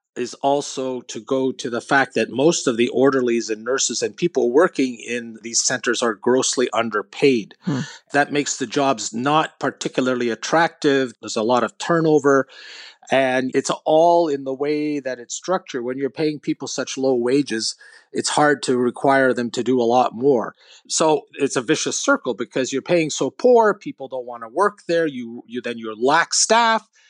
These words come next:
Speaker 1: Then the care declines, and all of these kinds of things are just perfect for breeding the, a pandemic.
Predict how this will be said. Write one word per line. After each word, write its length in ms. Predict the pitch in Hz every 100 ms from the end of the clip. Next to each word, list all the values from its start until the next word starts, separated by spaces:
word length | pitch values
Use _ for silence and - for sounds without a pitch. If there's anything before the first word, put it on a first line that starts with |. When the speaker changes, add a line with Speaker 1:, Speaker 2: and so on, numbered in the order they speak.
| _ _ _
Speaker 1:
Then 160 | 123 120
the 120 | 120
care 320 | - 147 135
declines, 1080 | 110 - - 190 185 175 160 147 127 - -
and 160 | 131 123
all 440 | - 202 220 190 160
of 160 | 120
these 240 | 131 135 -
kinds 400 | - 139 131 120
of 100 | 107
things 480 | - 160 139 113 120
are 240 | 113 110
just 360 | 151 127 - _
perfect 400 | 147 139 110 -
for 100 | 104
breeding 480 | 92 131 127 120 110
the, 180 | 107
a 60 | 113
pandemic. 720 | - 123 113 113 110 92 -